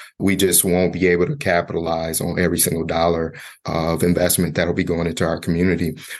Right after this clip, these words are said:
We look at some of these catalytic opportunities, such as I know over in Marshall, they have the electric vehicle plant that's coming that'll create three thousand jobs,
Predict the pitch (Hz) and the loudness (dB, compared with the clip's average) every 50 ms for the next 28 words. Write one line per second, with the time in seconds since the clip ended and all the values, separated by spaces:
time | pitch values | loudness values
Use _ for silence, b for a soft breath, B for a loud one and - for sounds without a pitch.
0 | B B 113 117 120 120 104 - 87 87 - 87 87 87 90 90 87 - 110 95 | B B 4 4 4 4 4 2 2 2 2 2 2 2 0 0 0 2 2 2
1 | 92 92 90 92 90 90 82 - - 82 - 90 - 95 92 92 92 87 87 85 | 4 4 4 2 2 2 0 0 -2 -4 -4 -4 -4 -2 0 0 0 0 -2 -2
2 | 82 - 85 82 78 90 85 82 85 - - - - 90 - 87 87 87 87 87 | -2 -2 -2 -2 -2 -4 -4 -4 -6 -8 -8 -6 -8 -8 -4 0 2 4 4 4
3 | 87 85 87 85 85 85 85 90 90 - - 85 82 82 82 82 85 90 82 85 | 4 4 2 2 2 4 4 4 2 2 0 0 0 0 -2 0 0 0 0 0
4 | 85 87 85 85 85 82 B B B B B B B - 90 98 101 104 - 110 | 0 -2 -2 -2 -4 -6 B B B B B B B 0 2 2 2 2 2 0
5 | 104 104 87 101 101 95 101 98 95 92 95 92 - 117 107 104 101 104 - 90 | 0 0 0 2 2 4 4 2 2 2 0 0 0 0 2 2 0 0 -2 -4
6 | 87 - - - 104 98 101 98 98 92 87 90 87 90 - 95 92 87 85 87 | -4 -4 -2 -2 0 0 0 0 0 0 -2 -2 -2 0 0 2 2 0 0 -2
7 | 95 95 90 90 90 90 90 90 87 85 107 101 95 92 90 87 90 92 - | -4 -2 0 0 0 0 -2 -4 -2 0 0 2 2 2 2 0 -2 -4 -4